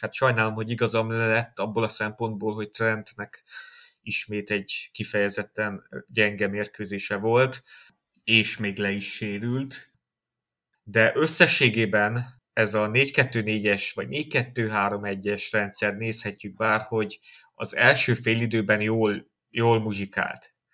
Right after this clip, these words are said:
Tehát tényleg, hogyha az első játékpercet és az utolsó játékpercet kivesszük a kalapból, í-, így az Arsenal kezdte jobban a meccset, de így folyamatosan egyre jobbak lettünk, és, ö, elkezdtünk dominálni.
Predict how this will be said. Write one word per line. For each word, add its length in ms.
Tehát 200
tényleg, 340
hogyha 580
az 140
első 380
játékpercet 880
és 200
az 140
utolsó 600
játékpercet 960
kivesszük 460
a 100
kalapból, 760
í-, 240
így 140
az 120
Arsenal 480
kezdte 420
jobban 380
a 80
meccset, 540
de 200
így 180
folyamatosan 920
egyre 340
jobbak 420
lettünk, 440
és, 300
ö, 220
elkezdtünk 540
dominálni. 600